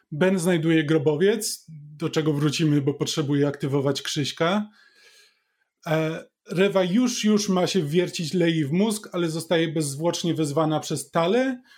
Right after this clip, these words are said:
która mówi jej, że jest szpiegiem próbującym rozpracować ścieżkę i że Ben Kenobi jest totalnie na florum, słowo harcerza, e, ale Rewa nie jest totalnie głupia, choć to i tak nie ma znaczenia.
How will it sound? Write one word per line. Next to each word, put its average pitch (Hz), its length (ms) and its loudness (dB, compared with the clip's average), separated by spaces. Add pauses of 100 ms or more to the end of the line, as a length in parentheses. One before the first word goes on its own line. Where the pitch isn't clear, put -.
(160)
która 165 300 0
mówi 170 260 -2
jej, 165 200 2
że 147 160 0
jest 151 240 -2
szpiegiem 156 540 0
próbującym 151 580 0
rozpracować 143 560 -4
ścieżkę 175 520 -2
i 170 120 -8
że 147 140 -2
Ben 156 220 0
Kenobi 156 380 -2
jest 139 220 -4
totalnie 208 480 2
na 143 120 0
florum, 156 520 0 (140)
słowo 160 320 0
harcerza, 151 680 -2 (840)
e, 175 300 -2 (300)
ale 196 280 2
Rewa 185 240 4
nie 175 180 2
jest 170 200 -2
totalnie 175 440 0
głupia, 170 680 -2 (920)
choć - 220 -2
to 240 80 2
i 175 100 0
tak 190 240 -2
nie 202 100 4
ma 190 120 2
znaczenia. 185 800 0